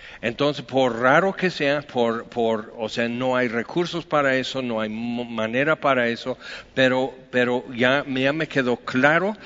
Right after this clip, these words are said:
que esto es lo que Dios quiere hacer. Obviamente vas a tener que convivir con la palabra de Dios, vas a tener que caminar con Dios en su palabra, vas a tener que conocer historias y mandamientos y enseñanza y preceptos y muchas cosas en la palabra de Dios,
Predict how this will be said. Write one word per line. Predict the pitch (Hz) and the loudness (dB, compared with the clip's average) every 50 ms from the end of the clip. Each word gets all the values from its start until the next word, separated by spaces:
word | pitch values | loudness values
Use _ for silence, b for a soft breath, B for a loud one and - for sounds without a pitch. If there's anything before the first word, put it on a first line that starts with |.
| B B B B - | B B B B -8
que | - 143 139 147 151 | -4 -4 0 0 0
esto | 143 139 - 165 | 0 0 -2 -4
es | 151 131 | -2 -2
lo | 135 131 - | -2 -4 -2
que | - 131 117 | -4 -4 -4
Dios | 113 120 117 113 - | -2 -4 -4 -4 -6
quiere | - 120 107 104 101 | -6 -4 -2 -2 -2
hacer. | 101 - - - 208 165 87 - - | -2 -2 -2 -2 -2 -2 -2 -4 -4
Obviamente | 110 120 123 143 156 160 156 151 147 - 151 | -4 -2 0 -2 -2 0 -2 -2 -2 -2 -4
vas | 135 131 143 151 - - | -2 -2 -2 -2 -2 -4
a | 156 | -4
tener | - 151 139 135 135 135 | -4 -4 -2 -2 -2 -2
que | - - 127 | -4 -6 -10
convivir | - - 123 117 113 113 117 110 110 147 202 247 233 - B B B B B B | -8 -4 -4 -4 -2 -2 -4 -2 -2 -2 -4 -4 -4 -8 B B B B B B
con | - 135 135 127 | -6 -4 -2 0
la | 117 - | -2 -2
palabra | - 117 110 110 110 110 110 113 110 98 | 0 0 2 2 2 2 2 0 -2 -2
de | 98 101 95 | -2 -4 -4
Dios, | 92 87 82 - - | -6 -8 -10 -12 -8
vas | - 107 113 113 - | -4 -4 -4 -2 -4
a | 123 | -8
tener | 110 - 120 117 123 120 117 | -6 -4 -4 -2 -2 -2 -4
que | - - 110 | -4 -10 -10
caminar | - - 117 110 110 107 107 117 127 160 175 - | -4 -4 -4 -2 -2 -4 -4 0 0 -2 -2 -2
con | - 180 170 147 | -6 -6 -4 -2
Dios | 131 123 123 123 - - | -2 -2 -2 -4 -6 -10
en | - 147 160 180 | -8 -6 -6 -6
su | - - 165 - | -6 -8 -6 -2
palabra, | 143 135 123 113 107 107 107 113 113 B B B B B B - | 0 0 2 2 2 2 0 0 -2 B B B B B B -2
vas | 104 123 135 139 - 143 | 2 2 2 4 2 -2
a | 131 | -4
tener | - 131 123 127 127 120 - | -2 -2 0 0 -2 -2 -2
que | - 120 | -6 -10
conocer | - - 127 117 113 110 - - 147 156 165 160 | -8 -6 -8 -6 -6 -8 -6 -2 -2 0 0 0
historias | 143 - - - 156 156 160 151 151 147 143 151 147 - | -4 -4 -6 -4 -2 0 0 0 0 0 -2 -2 -2 -4
y | 123 110 | -6 -4
mandamientos | 107 107 107 104 104 101 104 113 127 139 147 147 147 - - 139 135 - - 120 | -4 -4 -4 -2 -4 -4 -4 -2 -2 -2 -2 -2 -4 -6 -6 -8 -6 -6 -6 -6
y | 110 | -6
enseñanza | 107 101 - 104 104 101 107 120 131 143 147 143 - - - - 135 B B B B B B | -6 -6 -6 -8 -6 -6 -2 0 0 0 -2 -2 -8 -6 -6 -6 -6 B B B B B B
y | 113 107 | -10 -10
preceptos | - - 113 113 107 - - 147 151 147 - - 147 143 - - | -6 -2 -2 -2 -2 2 2 2 2 2 0 -4 -6 -6 -4 -4
y | 123 | -4
muchas | 117 123 139 180 214 - - 196 190 170 - | -4 -2 -2 -4 -4 -2 -2 -2 -2 -4 -4
cosas | - 175 175 156 147 147 - 139 | -4 -4 -4 -4 -6 -8 -4 -2
en | 135 123 | 0 0
la | 117 110 | 0 0
palabra | - - 113 113 117 123 131 131 139 135 | 0 0 0 2 2 2 2 0 -2 -2
de | 127 123 | -2 -2
Dios, | 110 117 120 120 113 | -2 -2 -4 -4 -4